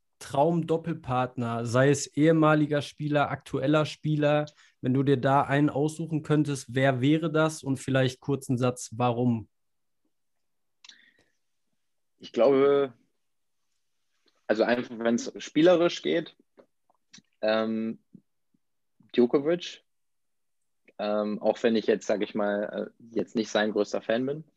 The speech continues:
Speaker 2: aber der retourniert einfach unfassbar. Und wenn man einen
Speaker 1: <laughs>
Speaker 2: Doppelpartner hat, der unfassbar retourniert, dann ist es schon mal, äh, <laughs> sehr, sehr gut. Ähm,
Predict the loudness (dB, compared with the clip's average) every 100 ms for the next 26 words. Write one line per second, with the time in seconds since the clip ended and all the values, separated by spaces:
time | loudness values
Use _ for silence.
0 | -20 -20 _ _ -4 2 2 0 _ _
1 | _ -4 -2 0 0 0 0 2 -2 -6
2 | -4 -4 -2 2 0 0 -8 -8 -8 -6
3 | -4 -2 -2 -2 -2 0 2 2 2 0
4 | 0 0 0 0 2 4 4 2 0 -2
5 | 0 0 2 0 0 -2 -2 -6 -10 -12
6 | -8 -6 -4 -4 -4 -8 -18 -20 -18 -20
7 | -20 _ 2 4 4 0 _ -14 -10 -8
8 | -10 -2 2 4 4 2 2 -2 -4 _
9 | -20 -20 _ -20 _ 2 2 2 -4 -8
10 | -10